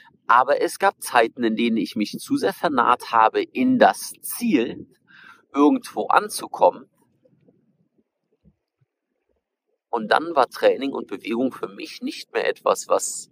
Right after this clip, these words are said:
aus Freude passiert ist, sondern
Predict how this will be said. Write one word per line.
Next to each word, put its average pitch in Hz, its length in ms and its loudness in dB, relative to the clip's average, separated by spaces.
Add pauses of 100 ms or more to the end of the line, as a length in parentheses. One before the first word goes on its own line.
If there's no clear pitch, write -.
(160)
aus - 180 -16
Freude 101 460 -4
passiert - 480 -10
ist, - 320 -20 (1800)
sondern 139 680 4